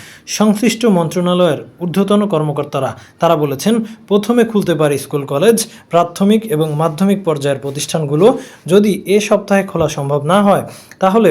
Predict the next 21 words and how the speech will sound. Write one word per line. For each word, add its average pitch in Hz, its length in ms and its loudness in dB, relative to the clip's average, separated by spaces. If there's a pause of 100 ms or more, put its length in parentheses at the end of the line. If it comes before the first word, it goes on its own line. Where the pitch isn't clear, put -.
(120)
পরিস্থিতি 196 480 -2
বিবেচনায় 151 540 -2 (280)
আগামী 190 320 2
সপ্তাহে 175 480 0 (300)
খোলা 190 200 2
হতে 143 220 -2
পারে। 139 240 0 (600)
যেহেতু 214 320 2 (140)
কোটা 180 180 2
সংস্কার 202 520 0
আন্দোলন 139 300 0 (260)
বিশ্ববিদ্যালয় 156 760 0
কেন্দ্রিক, 151 320 -2 (340)
এছাড়া 185 260 2 (100)
সহিংসতায় 185 600 0 (260)
বিশ্ববিদ্যালয়গুলো 190 840 0 (340)
বেশ 214 200 4 (100)
কিছু 180 200 -4 (240)
ক্ষয়ক্ষতি 175 460 -2
হয়েছে, 139 320 0 (340)
তাই 160 140 2